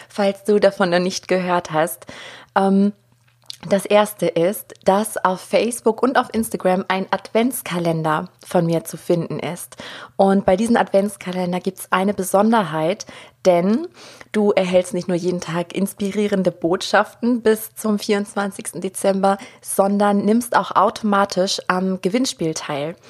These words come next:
wenn du den Beitrag auf Facebook teilst oder bei Instagram kommentierst. Und ja, alle, die das tun, kommen in einen Topf. Also es gibt zwei Gewinne, einen bei Instagram, eins, einen bei Facebook.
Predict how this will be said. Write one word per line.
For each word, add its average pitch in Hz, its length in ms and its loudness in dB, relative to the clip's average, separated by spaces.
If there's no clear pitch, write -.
wenn 196 220 6
du 247 160 2
den 208 200 0
Beitrag 185 440 0
auf 175 80 -4
Facebook 175 500 -4
teilst - 560 -6
oder 208 160 2
bei 202 140 4
Instagram 190 520 0
kommentierst. 175 880 -2
Und 190 460 2
ja, 170 320 0
alle, 220 180 0
die 220 80 -2
das 190 200 -2
tun, 311 380 -4
kommen 208 360 2
in 185 160 -2
einen 170 340 -4
Topf. - 340 -2
Also 180 200 0
es - 100 -14
gibt - 240 -8
zwei 196 480 2
Gewinne, 156 440 -2
einen 170 200 0
bei 165 120 -2
Instagram, 185 520 -4
eins, - 220 -8
einen 175 180 -2
bei 160 100 -2
Facebook. 175 540 -4